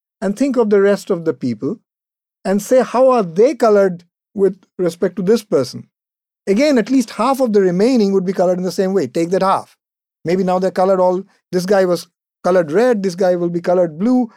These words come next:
and so on. And if the collection is large, you can go on for a long time and you're coloring each person either red or blue. And now you apply the pigeonhole principle one final time. Of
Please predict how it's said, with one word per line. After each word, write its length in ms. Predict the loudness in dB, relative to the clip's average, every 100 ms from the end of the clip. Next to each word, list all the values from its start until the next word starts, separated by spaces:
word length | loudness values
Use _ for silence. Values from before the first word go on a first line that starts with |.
| _ _
and 180 | -6 -6
so 200 | 0 2
on. 340 | 2 0 -6 -20 _ _ _ _ _ _
And 100 | -4
if 200 | -4 -6 -8
the 120 | -4
collection 460 | 0 0 -2 -2
is 160 | -2 0
large, 560 | 0 2 2 0 -4 -14 _ _
you 140 | -4 0
can 200 | 0 2
go 180 | 2
on 220 | 4 2 0
for 160 | 0
a 80 | 2
long 300 | 2 -2 -2
time 380 | -4 -4 -6 -6
and 140 | -4 -2
you're 120 | -2
coloring 500 | -2 -2 0 -2 -2
each 300 | -2 -2 -2
person 300 | -2 0 -2
either 320 | -2 0 0
red 260 | 2 0 0
or 160 | -4 -4
blue. 320 | -2 -4 -4 _ _ _ _ _ _
And 100 | -6
now 120 | -2
you 100 | 0
apply 260 | 0 0 -4
the 100 | -2
pigeonhole 380 | -4 -2 -2 -2
principle 420 | -4 -8 -2 -2
one 160 | -2 -6
final 380 | -8 -8 -8
time. 420 | -8 -8 -10 -14 _ _ _ _ _ _ _ _ _ _ -8
Of 180 | -8